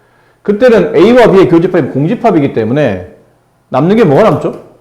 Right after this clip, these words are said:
사건 A 또는 사건 B가 일어날 확률값은 그냥 사건 A 확률값에 사건 B 확률값을 더하면 된다는 뜻이에요. 이렇게.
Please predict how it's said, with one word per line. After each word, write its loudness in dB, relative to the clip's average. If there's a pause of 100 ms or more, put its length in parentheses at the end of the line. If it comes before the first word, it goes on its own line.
(800)
사건 0
A 0
또는 2
사건 -2
B가 2
일어날 0
확률값은 -2
그냥 -6
사건 -2
A 2
확률값에 -2 (280)
사건 -2
B 2
확률값을 -2
더하면 0
된다는 -6
뜻이에요. -14 (2500)
이렇게. -4